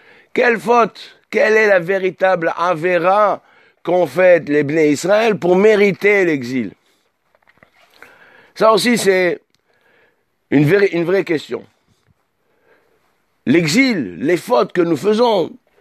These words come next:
sont justement dues à l'exil. Et quelle avéra peut justifier la pire des sanctions ?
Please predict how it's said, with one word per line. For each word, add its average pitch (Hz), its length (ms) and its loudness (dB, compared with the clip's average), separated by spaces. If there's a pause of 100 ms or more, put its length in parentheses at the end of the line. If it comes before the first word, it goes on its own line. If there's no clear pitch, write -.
(120)
sont 220 220 4
justement 240 540 2
dues 214 220 2
à 170 100 4
l'exil. 120 520 -4 (1800)
Et 143 580 4 (120)
quelle 254 460 0
avéra 196 800 -2 (180)
peut 202 240 2
justifier 185 840 -4
la 151 160 0
pire 202 520 0
des 156 140 0
sanctions ? 196 600 -2